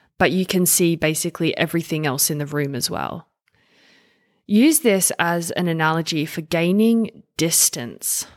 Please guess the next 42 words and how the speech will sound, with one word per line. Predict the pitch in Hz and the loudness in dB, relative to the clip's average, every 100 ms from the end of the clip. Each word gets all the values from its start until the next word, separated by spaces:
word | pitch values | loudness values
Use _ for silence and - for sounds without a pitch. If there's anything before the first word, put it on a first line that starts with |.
| _ _ | _ _
clarity, | - 190 170 160 156 - 123 107 190 185 | -8 -4 -2 -4 -6 -8 -6 -6 -8 -14
perspective, | - 180 - 120 - 113 64 - - - - - | -6 -4 -2 -4 -4 -6 -6 -10 -18 -20 -20 -2
which | 208 214 - | 0 2 2
is | 208 190 175 | 2 2 2
what | 175 196 - | 2 2 0
we | 170 | 0
so | 175 175 147 | 2 2 0
often | 165 190 170 | 0 0 0
need | 170 180 | 2 2
to | 170 | 0
do | 147 175 202 175 | 0 4 4 2
with | 151 | 0
our | 143 151 | -2 -4
thoughts | - 110 - | -2 -2 0
and | 160 147 | -4 -2
feelings, | 151 143 113 120 - | -2 0 0 0 -2
because | 170 - 156 | 0 0 2
they | 170 - | 2 2
often | 175 - 170 | 0 2 0
feel | 156 165 | 0 0
like | 156 - | 0 0
they've | 165 160 | 0 0
temporarily | - - 160 156 156 156 156 143 135 | 0 -2 -4 -2 0 2 2 0 -2
taken | - 156 151 | -2 -4 -4
us | 139 131 | -4 -4
hostage | - 143 - - 71 - - - - | -4 -4 -4 -6 -4 -4 -6 -12 -4
and | 139 147 | 0 0
we're | 135 | 2
stuck | - - 165 92 - | 2 2 0 -2 -2
in | 113 | -4
that | 92 | 0
situation. | - - - 135 127 - | 0 0 -2 0 2 0
We | 107 | -2
don't | - 123 | 0 0
know | 95 | 0
how | - | -4
to | 117 | -4
get | 127 139 | -4 -4
out. | 135 131 | -2 -2
It's | - 147 | -2 -6
uncomfortable. | 139 - 143 123 139 113 110 | -6 -6 -6 -6 -8 -8 -8
Ugh. | - 127 64 | -4 -4 -4